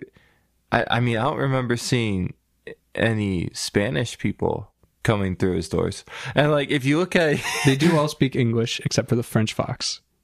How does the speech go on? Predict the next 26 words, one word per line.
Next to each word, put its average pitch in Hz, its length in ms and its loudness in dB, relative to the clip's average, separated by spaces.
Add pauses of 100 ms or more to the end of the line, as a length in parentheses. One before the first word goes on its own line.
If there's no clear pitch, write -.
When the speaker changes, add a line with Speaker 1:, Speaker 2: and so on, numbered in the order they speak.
(120)
Speaker 2:
That's 127 160 4
Speaker 1:
If 123 60 0
Speaker 2:
a 127 40 2
good 120 120 -2
point. 117 240 -2 (300)
Speaker 1:
If 117 160 0
you 127 120 4
look 147 160 -2
at 131 180 2
it 110 180 -2
even 110 320 0
closer, 117 640 0 (120)
Razzuli 131 840 2 (300)
is 123 180 2
the 143 80 2
bad 165 340 2
guy. 107 240 4
The 113 120 4
only 175 500 2
fo- 147 100 4
Speaker 2:
No, 156 400 4
but 156 240 0
he 185 580 2
has 139 760 0 (220)
a 123 140 4
reconciliation 110 1080 0